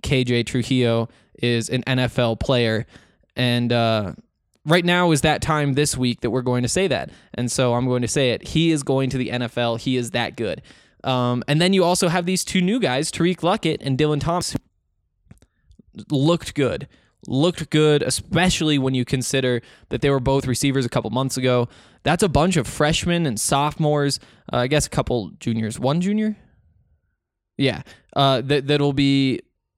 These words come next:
asked to kinda carry the group next year. And I think that that could actually be a strength next season, which again is crazy. And we've talked about this a lot with Antonio Alfano and that defensive line, but that defensive line,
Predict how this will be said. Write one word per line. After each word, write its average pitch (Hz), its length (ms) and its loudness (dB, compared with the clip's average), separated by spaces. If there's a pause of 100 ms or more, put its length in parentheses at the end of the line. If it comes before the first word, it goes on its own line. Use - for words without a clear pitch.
(140)
asked 120 440 -6
to 147 200 0
kinda 147 320 0
carry 165 260 2
the 160 80 -2
group 180 280 -2
next 127 240 -4
year. 131 240 -2 (260)
And 131 100 -2
I 156 80 -2
think 196 260 0
that - 180 -8
that 165 200 -4
could 208 120 0
actually 214 320 0
be 165 440 0 (460)
a - 60 0
strength - 680 -2 (440)
next 147 300 0
season, 127 540 0
which 156 280 0
again 160 280 2
is 180 140 2
crazy. 151 340 2
And 117 60 2
we've 117 140 -2
talked 170 240 2
about 160 160 2
this 135 160 -2
a 135 40 0
lot 135 180 4
with 139 120 2
Antonio 135 480 2
Alfano 131 460 0
and 123 100 0
that 110 140 -4
defensive 127 420 -2
line, 135 420 0 (380)
but 135 500 0
that 147 380 0
defensive 190 640 0
line, 156 420 0